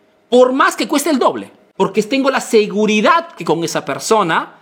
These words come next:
mi problema, mi exigencia será resuelta. Acuérdense que poquísimas personas se guían solo en base al precio bajo.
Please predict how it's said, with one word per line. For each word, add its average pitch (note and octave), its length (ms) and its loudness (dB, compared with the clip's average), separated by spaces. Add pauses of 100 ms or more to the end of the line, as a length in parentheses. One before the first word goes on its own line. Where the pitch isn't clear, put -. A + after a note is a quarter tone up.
(300)
mi E3 140 0
problema, G3+ 540 0
mi D#3+ 100 -4
exigencia F3+ 580 -4
será D3 280 -4
resuelta. C#3+ 580 -8 (400)
Acuérdense F3+ 580 -2
que D3 220 -4 (340)
poquísimas - 720 -4
personas A#2 720 -8
se - 180 -4
guían C3+ 340 -2
solo D#3+ 360 -2
en D3+ 120 -2
base C3 220 -6
al A#2 80 -6
precio A#2 340 -4
bajo. - 280 -6